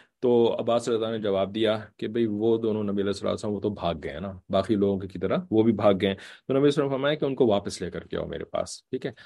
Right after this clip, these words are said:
तो अब्बास रज़ा ने, बाकायदा उनको पता था कि वो कहाँ भाग के गए हैं, तो वहां पे गए और वहां से इन दोनों को लेकर के आए मकाम उरना और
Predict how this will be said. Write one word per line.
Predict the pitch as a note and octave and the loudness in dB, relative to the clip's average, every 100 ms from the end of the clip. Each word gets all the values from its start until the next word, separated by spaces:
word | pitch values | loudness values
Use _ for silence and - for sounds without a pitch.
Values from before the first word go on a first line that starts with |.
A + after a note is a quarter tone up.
| - | -2
तो | A#2 | 2
अब्बास | A#2 B2 C#3+ D3 | 6 8 8 8
रज़ा | C3 B2 | 8 6
ने, | C3 | 4
बाकायदा | A#2+ G2+ G#2+ A#2+ | 4 4 4 4
उनको | A#2 | 2
पता | A#2+ A#2 - | 2 6 6
था | D3 | 6
कि | C3+ | 2
वो | B2+ A2 | 0 2
कहाँ | A#2 C3 | 0 0
भाग | B2 A#2 | 0 0
के | G#2+ A2+ | 0 -2
गए | G#2 | -2
हैं, | G2 | -2
तो | G2 | -2
वहां | G2+ A#2 | -2 0
पे | A#2+ A2 | 2 2
गए | G#2 A#2+ G3 - _ - | 4 4 2 -4 _ -2
और | A#2 | 2
वहां | A2 B2 | 2 2
से | B2 B2+ | 2 0
इन | |
दोनों | A2 A2 A2 | 0 0 0
को | |
लेकर | G2+ G#2+ B2 D#3+ | 2 4 4 4
के | D3 | 6
आए | B2 | 4
मकाम | A2+ G2+ G2+ G#2 | 4 -2 -2 -2
उरना | A2+ B2 C#3 A#2+ E2 - _ _ _ _ _ _ _ _ | 2 6 6 6 0 -8 _ _ _ _ _ _ _ _
और | - B2 B2+ B2 | 6 8 10 8